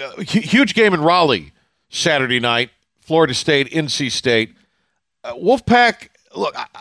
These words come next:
I think Clemson has kinda set themselves up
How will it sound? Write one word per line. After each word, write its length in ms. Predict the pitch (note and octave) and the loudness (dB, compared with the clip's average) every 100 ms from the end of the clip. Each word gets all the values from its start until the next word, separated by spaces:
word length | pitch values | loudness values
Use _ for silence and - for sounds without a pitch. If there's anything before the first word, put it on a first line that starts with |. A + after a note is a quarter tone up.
| - | -4
I 180 | G3 | 0
think 540 | A3+ G#3 D3+ C#3+ - _ _ | 0 2 0 -2 -10 _ _
Clemson 540 | - F3 D3 E3 C3+ | -2 -2 0 -2 -2
has 180 | B2+ - | -4 -4
kinda 240 | C#3+ C3 | -4 -4
set 240 | - D3 A#2 | 0 -2 -2
themselves 520 | B2 - C3+ B2 G#2+ | -8 0 2 2 2
up 300 | B2 A#2 | 0 0